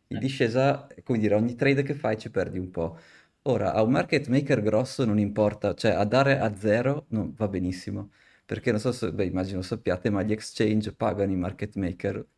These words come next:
Speaker 1: per, per volume. Quindi se tu fai
Speaker 2: Eh,
Speaker 1: un
Speaker 2: esatto,
Speaker 1: billion
Speaker 2: quello,
Speaker 1: di trade,
Speaker 2: infatti,
Speaker 1: a te non
Speaker 2: esatto,
Speaker 1: importa
Speaker 2: appunto.
Speaker 1: di aver fatto i trade
Speaker 2: Volevo
Speaker 1: bene
Speaker 2: un
Speaker 1: o
Speaker 2: po'
Speaker 1: male.
Speaker 2: osservare, volevo
Speaker 1: Mm.
Speaker 2: osservare quello, esatto, che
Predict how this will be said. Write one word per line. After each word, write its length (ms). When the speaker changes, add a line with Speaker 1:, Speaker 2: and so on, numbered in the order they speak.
Speaker 1:
per, 360
per 180
volume. 560
Quindi 260
se 160
tu 160
fai 280
Speaker 2:
Eh, 60
Speaker 1:
un 0
Speaker 2:
esatto, 260
Speaker 1:
billion 160
Speaker 2:
quello, 260
Speaker 1:
di 140
trade, 120
Speaker 2:
infatti, 520
Speaker 1:
a 140
te 140
non 140
Speaker 2:
esatto, 0
Speaker 1:
importa 480
Speaker 2:
appunto. 200
Speaker 1:
di 200
aver 240
fatto 400
i 80
trade 120
Speaker 2:
Volevo 160
Speaker 1:
bene 200
Speaker 2:
un 80
Speaker 1:
o 20
Speaker 2:
po' 60
Speaker 1:
male. 120
Speaker 2:
osservare, 720
volevo 180
Speaker 1:
Mm. 60
Speaker 2:
osservare 520
quello, 500
esatto, 560
che 160